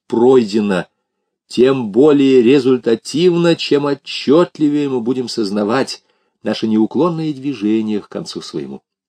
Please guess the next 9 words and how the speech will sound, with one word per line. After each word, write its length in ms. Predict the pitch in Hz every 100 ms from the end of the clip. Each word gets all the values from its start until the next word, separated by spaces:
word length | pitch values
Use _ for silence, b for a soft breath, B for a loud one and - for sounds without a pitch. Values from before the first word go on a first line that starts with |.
| _ _ _ _ _ _ B B B
Уходя, 580 | 104 - 107 120 147 - _ _ _ _ _ _ _
мы 140 | 160
оставляем 720 | 185 - 180 165 170 160 110 87
после 240 | 90 92
себя 240 | - -
то, 240 | - - 180
что 160 | -
нами 180 | 160 151
сделано. 500 | 131 104 98 73 67